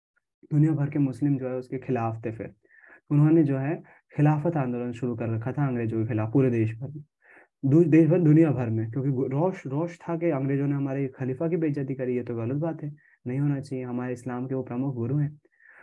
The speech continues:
तो उन्होंने फिर उसके बाद पूरी दुनिया भर में खिलाफत आंदोलन, अच्छा, भारत में दो ब-, भाई थे, दौलत अली और शौकत अली। गांधी जी ने इसका फायदा उठाया,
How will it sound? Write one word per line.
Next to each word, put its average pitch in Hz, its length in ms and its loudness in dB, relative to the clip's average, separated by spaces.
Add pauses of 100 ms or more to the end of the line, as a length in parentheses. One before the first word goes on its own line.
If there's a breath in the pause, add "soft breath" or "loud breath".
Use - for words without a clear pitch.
(160)
तो 139 140 2
उन्होंने 143 480 0
फिर 135 200 -8
उसके 131 240 -6
बाद 143 220 -8
पूरी 143 180 0
दुनिया 139 260 0
भर 135 240 -6
में 147 180 -4
खिलाफत 127 300 -6
आंदोलन, 123 340 -8
अच्छा, 120 240 -10 (280 loud breath)
भारत 135 380 -2
में 208 180 -4
दो 185 220 4
ब-, 127 540 -4
भाई 120 260 -6
थे, 190 220 -6
दौलत 139 340 -2
अली 147 140 0
और 165 60 2
शौकत 117 300 -4
अली। 107 140 -8
गांधी 127 320 -2
जी 185 100 0
ने 190 60 2
इसका 190 180 -4
फायदा 139 320 -4
उठाया, 117 320 -6